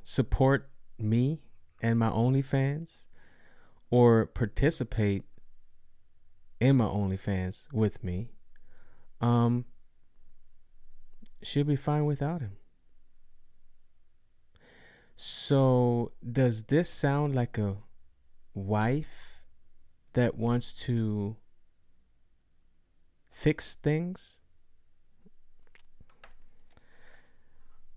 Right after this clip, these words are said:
I don't know. It sounds more like it's my way or the highway.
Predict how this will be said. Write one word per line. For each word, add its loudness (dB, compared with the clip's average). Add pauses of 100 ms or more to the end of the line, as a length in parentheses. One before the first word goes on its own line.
(340)
I -2
don't 2
know. -2 (2250)
It 4
sounds 2
more 2
like -2 (3000)
it's 6
my 2
way 0 (420)
or 4
the 2
highway. -2